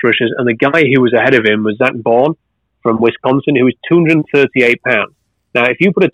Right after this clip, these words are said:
two hundred thirty-eight pound speed rusher, uh, against a three hundred pound offensive lineman in space and say, "Can the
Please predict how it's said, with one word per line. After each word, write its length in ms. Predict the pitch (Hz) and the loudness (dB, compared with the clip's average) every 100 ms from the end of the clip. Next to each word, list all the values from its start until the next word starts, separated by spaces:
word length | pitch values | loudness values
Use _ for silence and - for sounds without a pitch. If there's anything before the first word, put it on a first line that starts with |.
| - | 0
two 60 | 185 | 0
hundred 280 | 156 156 - | 2 -2 0
thirty-eight 480 | 151 131 131 120 127 | 0 0 0 0 -2
pound 280 | 120 117 110 | -4 -4 -6
speed 280 | - 139 127 | -2 0 0
rusher, 380 | 104 - - - _ _ _ _ - | -2 -6 -8 -12 _ _ _ _ -2
uh, 340 | 113 113 113 - | 2 2 2 -2
against 320 | 120 123 - | -2 -4 -4
a 60 | 113 | -6
three 240 | 131 139 | 0 0
hundred 300 | 127 123 117 - | 0 -2 -6 -4
pound 260 | 120 113 - | -4 -4 -6
offensive 380 | - 113 - | -8 -8 -6
lineman 340 | 110 117 113 104 | -4 -2 -2 -4
in 200 | 110 120 - | -4 -6 -6
space 380 | - 117 95 120 - _ _ _ - | -4 -2 -2 -8 -16 _ _ _ -10
and 120 | 113 - | -8 -2
say, 140 | 120 | -2
"Can 220 | 117 139 | -2 -2
the 80 | 139 | -2